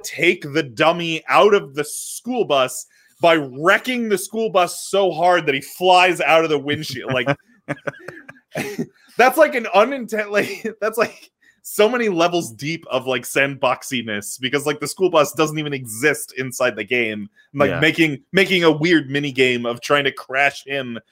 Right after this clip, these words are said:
Speaker 1: through the windshield.
Speaker 2: Yeah.
Speaker 1: Yeah, amazing. Uh, B-, B man G dot drive is a very good pick. Uh,
Speaker 2: Yeah.
Speaker 1: I threw Besiege on here. We already talked about
Speaker 2: Yeah,
Speaker 1: it.
Speaker 2: yeah, I threw Besiege too, yeah.
Speaker 1: Uh, I, I have a feeling we might have, uh, some of these in common. Uh,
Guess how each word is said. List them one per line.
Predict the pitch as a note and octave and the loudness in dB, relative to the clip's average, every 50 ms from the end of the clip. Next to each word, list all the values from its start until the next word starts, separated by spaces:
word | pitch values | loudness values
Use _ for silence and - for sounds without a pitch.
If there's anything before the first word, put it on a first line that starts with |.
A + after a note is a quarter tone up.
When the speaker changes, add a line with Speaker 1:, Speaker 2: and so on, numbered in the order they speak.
| _ _ _ | _ _ _
Speaker 1:
through | - - D#3+ F3+ F#3+ F3+ | -12 -4 -2 -2 0 2
the | D3+ C#3+ | 0 0
windshield. | B2 C3+ C#3+ C#3 C3 - - A#2+ A2 G#2+ G#2+ G#2+ G2+ G2+ G2+ - _ _ | 2 0 0 0 -2 -2 0 0 2 2 0 0 -2 -6 -8 -10 _ _
Speaker 2:
Yeah. | - G#2+ G#2 G#2 G2+ F#2+ G2+ | -6 -6 -4 -2 0 0 2
Speaker 1:
Yeah, | A2 G#2 - | 2 2 2
amazing. | C3 C3+ C#3 C#3+ C#3 B2+ G#2 G#2 G2 F#2+ F#2 - _ _ _ _ - - - _ | 0 0 2 2 2 2 2 -2 -4 -6 -8 -12 _ _ _ _ -20 -20 -16 _
Uh, | A#2+ A#2+ A2+ A2 A2 A2 | -6 -2 0 0 0 0
B-, | A#2 D#3 D#3+ D3 C#3+ | 2 0 0 0 -2
B | C3 D#3+ F#3+ F#3 | -2 0 2 4
man | F#3+ F3 D#3+ D3+ | 4 4 2 2
G | C#3 D3+ C#3+ | 2 2 4
dot | C#3+ C3+ A#2 | 4 4 4
drive | B2 B2+ A#2+ A2+ A2 | 4 4 4 4 2
is | G#2+ G2+ | 0 -4
a | G#2+ G2+ | -4 0
very | A2+ A2+ A2+ A2 G#2+ G#2 G#2 G2+ - _ _ _ _ _ _ _ - | 2 2 4 4 4 2 0 -2 -6 _ _ _ _ _ _ _ -4
good | - A2 G#2 G2 - - - | -2 -2 -2 -2 -4 -4 -2
pick. | G#2+ G2+ F#2+ - - _ _ _ - - - - - - _ - | 0 0 -2 -4 -8 _ _ _ -20 -20 -20 -20 -20 -20 _ -2
Uh, | A2 A#2 A#2+ A#2+ B2 B2 | 2 4 4 6 4 4
Speaker 2:
Yeah. | C#3 | 2
Speaker 1:
I | D#3+ | 2
threw | - - F#3+ E3+ | 0 0 -2 -2
Besiege | C3 C3 B2 - - A#2+ A2+ A2 G#2 | -2 -4 -6 -4 -2 -2 -2 0 -2
on | G#2+ G#2 G#2 G2+ | -4 -4 -4 -6
here. | A2 A2+ A2 G#2 | -8 -8 -6 -6
We | G#2+ G#2+ | -4 -4
already | G#2 G2 G2 F#2+ | -2 -2 -4 -4
talked | - - G2 F#2+ F#2 | -4 -4 -4 -4 -4
about | F#2+ F#2 - C#3+ | -4 0 2 2
Speaker 2:
Yeah, | C#3 B2+ B2 A#2 A2+ | 4 4 4 2 2
Speaker 1:
it. | A2 | 2
Speaker 2:
yeah, | A2 G#2+ G#2 G2+ G2 | 2 0 0 0 0
I | G#2 | -2
threw | G2 G#2+ G2+ F2 | -4 -6 -10 -10
Besiege | G#2 F#2+ - G2 F#2 F2 - | -12 -12 -12 -12 -12 -12 -12
too, | - G2+ F2+ | -10 -10 -10
yeah. | E2+ E2+ E2+ E2+ F2 _ _ _ _ _ _ _ - | -10 -10 -12 -14 -16 _ _ _ _ _ _ _ 0
Speaker 1:
Uh, | - B2 B2 B2 G#2 | 2 4 4 4 4
I, | B2 C#3+ D3+ C#3 - C#3 | 2 2 0 2 2 2
I | D3 | 2
have | F#3+ G3+ | 2 2
a | E3+ B2 | 0 -2
feeling | G#2 - C3+ C3+ C3+ C3 B2 A#2+ | -2 0 2 2 2 2 0 -2
we | A#2+ A#2+ | -2 -2
might | A#2 B2 A#2 G#2 | -2 -2 0 0
have, | B2 A#2 A#2 A2 G#2 - - - - | 2 2 2 0 0 -4 -10 -14 -8
uh, | G#2+ G#2 G#2 G#2 | -4 -2 -2 -2
some | G2 - C3 A#2+ | -2 -4 -6 -8
of | A2 G#2 | -6 -8
these | G2+ F#2+ | -8 -10
in | G#2 F#2+ | -12 -12
common. | - - A#2 A2 A2 G#2+ G2+ G2+ - _ _ - - - - _ - | -8 -6 -6 -4 -4 -6 -8 -10 -14 _ _ -20 -20 -20 -20 _ 0
Uh, | A2 A2+ A#2+ | 2 2 2